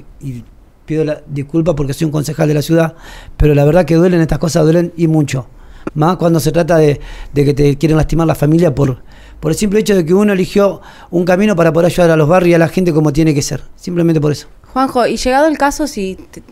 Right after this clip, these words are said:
Speaker 2: que no, esperemos que nunca llegue la, la, la situación, pero si tendrías que elegir entre el consejo o la música.
Speaker 1: La música. La música. Si yo, a tanta de la música,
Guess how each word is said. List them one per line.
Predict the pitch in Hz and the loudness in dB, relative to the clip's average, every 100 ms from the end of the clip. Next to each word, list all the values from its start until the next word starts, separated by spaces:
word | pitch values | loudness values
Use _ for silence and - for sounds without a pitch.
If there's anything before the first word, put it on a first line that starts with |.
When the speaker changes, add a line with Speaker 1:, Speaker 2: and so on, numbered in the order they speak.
| - | -8
Speaker 2:
que | 180 | -6
no, | 180 - - | -4 -6 -8
esperemos | 147 156 160 175 214 | -8 -6 -2 -2 -2
que | 190 | 0
nunca | 185 185 | 0 0
llegue | 170 185 180 | 0 0 2
la, | 160 147 - | 2 0 -2
la, | 147 147 143 | -8 -8 -6
la | 147 | -8
situación, | - 156 143 208 170 | -6 -6 -4 -4 -4
pero | 170 | -6
si | - | -4
tendrías | 196 208 277 | -4 -2 -2
que | 277 | -2
elegir | 226 - 240 | -2 -2 -4
entre | 220 180 | -2 -2
el | |
consejo | 170 165 208 233 | -2 -4 -4 -2
o | |
la | 196 | -2
música. | 180 233 277 269 269 - - - | -2 -6 -6 -6 -8 -10 -12 -2
Speaker 1:
La | 156 | 0
música. | 226 - 123 110 - - - - - - - - _ _ _ _ _ - | 0 0 -2 -6 -14 -20 -20 -20 -20 -20 -20 -20 _ _ _ _ _ -16
La | 131 | -12
música. | 185 165 139 | -10 -10 -12
Si | 123 135 | -12 -8
yo, | 175 170 139 - - - - | 0 0 -2 -8 -20 -20 -10
a | 143 | -4
tanta | 170 170 180 | -2 0 2
de | |
la | 165 | 2
música, | 175 202 196 165 170 156 | 2 0 0 2 0 0